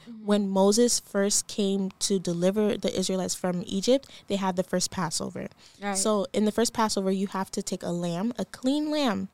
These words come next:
Speaker 2: and you spend three days with it. I think it's three days, yes. And then on the third day, you kill it, which is Friday.
Speaker 1: Right.
Speaker 2: And then Saturday is the Sabbath. You're not supposed to eat anything else. And you eat the lamb, right?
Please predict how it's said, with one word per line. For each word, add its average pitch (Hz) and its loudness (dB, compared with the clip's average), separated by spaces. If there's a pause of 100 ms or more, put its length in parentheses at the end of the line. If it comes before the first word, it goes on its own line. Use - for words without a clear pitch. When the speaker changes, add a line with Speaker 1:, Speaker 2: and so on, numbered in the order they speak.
(400)
Speaker 2:
and 196 0
you 202 2
spend 196 0
three 233 2
days 226 2
with 196 -4
it. - -6 (220)
I 185 -4
think 226 0
it's 247 0
three 220 0
days, 170 0
yes. 185 -4
And 208 0
then 208 2
on 196 -2
the 190 0
third 190 -2
day, 185 -2 (100)
you 180 -16
kill 190 -2
it, - -10 (200)
which 185 -2
is 180 0 (340)
Friday. 170 -2 (280)
Speaker 1:
Right. 202 -6
Speaker 2:
And 196 -2
then 185 -2
Saturday 185 0
is 180 -2
the 185 -6
Sabbath. 175 -2
You're 180 -2
not 175 -2
supposed 175 -6
to - -12
eat 180 -4
anything 175 -2
else. 170 -2
And 185 0
you 190 0
eat 208 -2
the 190 -2
lamb, 180 -2
right? 208 0